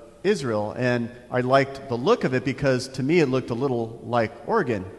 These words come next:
You know, it had a lot more lush greenery and trees and, and a lot of water. And one thing I noticed is there was this backdrop of this cliff in the mountains between Israel and Lebanon,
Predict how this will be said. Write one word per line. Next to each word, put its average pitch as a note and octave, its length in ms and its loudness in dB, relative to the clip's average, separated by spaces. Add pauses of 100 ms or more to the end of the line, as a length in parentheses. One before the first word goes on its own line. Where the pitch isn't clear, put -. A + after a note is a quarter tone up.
(260)
You A2+ 80 -6
know, A2+ 200 0
it A2 120 0
had B2 240 4
a - 20 -2
lot A#2+ 240 0
more A#2 160 -2
lush B2+ 400 2 (100)
greenery C3 540 2
and G#2+ 120 -2
trees B2+ 480 -2
and, G2+ 200 -4
and G#2+ 160 -6
a G#2 40 -6
lot G#2+ 200 -2
of G2 80 -6
water. B2+ 400 -2 (760)
And C#3 500 2 (300)
one F3+ 160 2
thing F#3+ 180 4
I C#3+ 60 2
noticed D3 400 4
is C3 360 -4
there C3+ 160 2
was B2+ 260 -2
this A2+ 200 -2
backdrop D3 600 2
of B2 180 -2
this A#2+ 180 0
cliff A#2 500 0
in B2+ 60 -6
the A#2 80 -2
mountains C3+ 400 2
between B2+ 380 -2
Israel B2+ 360 2
and A2+ 120 -2
Lebanon, A#2 480 0